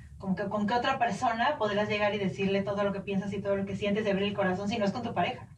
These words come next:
Entonces es, pues nadie en el mundo, ni siquiera se empata, ni siquiera nuestros propios padres, ¿no? Entonces, sí, llegas a un nivel que no llegas con otro humano, ¿no? En la tierra, que dices, "Guau, sí es mi", que, y eso es lo que les quiero preguntar. Díganme en una oración,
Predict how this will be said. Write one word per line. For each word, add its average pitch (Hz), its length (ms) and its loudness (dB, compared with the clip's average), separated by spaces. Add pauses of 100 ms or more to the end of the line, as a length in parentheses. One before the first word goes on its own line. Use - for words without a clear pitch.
(380)
Entonces 226 340 -2
es, 247 280 2 (380)
pues 240 100 -6
nadie - 200 2
en - 60 0
el 247 120 0
mundo, 349 260 2
ni 220 120 -2
siquiera 247 340 0
se 269 100 -4
empata, 208 420 2
ni 196 100 0
siquiera 220 280 0
nuestros 240 300 -2
propios 214 320 -6
padres, - 640 0
¿no? 185 320 0 (500)
Entonces, 233 760 2
sí, 247 340 -4
llegas 233 300 2
a 254 40 -4
un 233 60 0
nivel 233 280 0
que 233 120 -4
no 208 80 -2
llegas 226 260 -2
con 202 120 -2
otro 208 220 0
humano, 190 460 2 (220)
¿no? 196 280 0
En 214 60 0
la 156 120 -2
tierra, 214 340 2
que 180 100 -2
dices, 185 320 0
"Guau, 214 300 2
sí 202 140 0
es 202 120 -2
mi", 233 280 -2 (800)
que, - 120 -2
y 220 140 0
eso 233 120 2
es 247 60 0
lo 233 80 0
que 214 60 0
les 190 120 0
quiero 208 160 -2
preguntar. 202 560 0
Díganme 294 320 0
en 247 100 -2
una 254 120 2
oración, 226 460 0